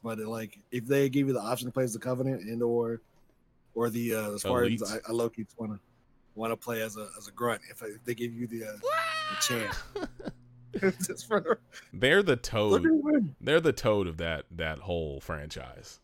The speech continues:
Speaker 1: I feel bad though, because, like, headshotting them is, like, one of the most fulfilling feelings in video game history.
Speaker 2: What do you mean? Where
Speaker 1: It
Speaker 2: you,
Speaker 1: just
Speaker 2: like,
Speaker 1: feels so
Speaker 2: where you headbutt 'em?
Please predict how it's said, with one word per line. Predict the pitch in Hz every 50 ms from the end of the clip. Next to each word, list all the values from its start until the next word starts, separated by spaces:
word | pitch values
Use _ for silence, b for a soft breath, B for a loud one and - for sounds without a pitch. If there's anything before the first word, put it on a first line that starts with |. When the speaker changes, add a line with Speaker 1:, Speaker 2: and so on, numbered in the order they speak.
| _ _ _ _ _ _ _ _ -
Speaker 1:
I | 151 170
feel | - 285 302 262
bad | 143 135 139 156 175 202 208 170
though, | 131 123 113 113 113
because, | 117 135 123 143 135 120
like, | 131 139 135 113 - - _ -
headshotting | - 160 190 190 - 202 190 190 202 190
them | 180 175 160
is, | 147 123
like, | 139 135 123
one | 139 139
of | 139 131
the | 131
most | 127 131 127 127 127 120 - - - - _ _ _ _ _ _ _ _ _ _ _
fulfilling | - - 131 - - - - 165 165 170 180 190 185 180 151
feelings | - - - 160 160 156 143 135 123 117 113 110 107 101 - - - _ _ _ _ _ _
in | 143 139 139 131
video | 143 139 135 135 123
game | 117 127 123 120 120
history. | 127 131 127 - - 95 90 80 76 73 _ _ _ _ _ _ _ _ _ _ _ _ _ _ _ - _ - -
Speaker 2:
What | - 98 95
do | 95
you | 92
mean? | 90 87 85
Where | 85
Speaker 1:
It | 82
Speaker 2:
you, | -
Speaker 1:
just | 185 -
Speaker 2:
like, | 80 -
Speaker 1:
feels | 170 165 -
so | - 170
Speaker 2:
where | 156
you | 87 - 80
headbutt | 85 196 - 127 135 156 254
'em? | 277 269